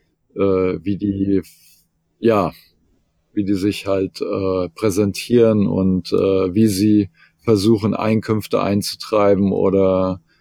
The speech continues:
oder, ähm, ja, was weiß ich. Bin,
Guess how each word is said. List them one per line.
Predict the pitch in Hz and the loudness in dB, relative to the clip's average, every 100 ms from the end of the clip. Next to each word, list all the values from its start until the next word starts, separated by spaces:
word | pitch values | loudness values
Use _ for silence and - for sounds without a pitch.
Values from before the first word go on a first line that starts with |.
| _ _ _ _ | _ _ _ _
oder, | - 98 101 95 92 104 95 95 | -4 2 4 4 4 0 0 0
ähm, | 92 92 - _ _ - | -2 -6 -10 _ _ -6
ja, | 92 85 - _ | -4 -6 -10 _
was | 120 117 | -2 0
weiß | 104 | 0
ich. | 85 - | -2 -2
Bin, | 139 139 120 | 2 4 2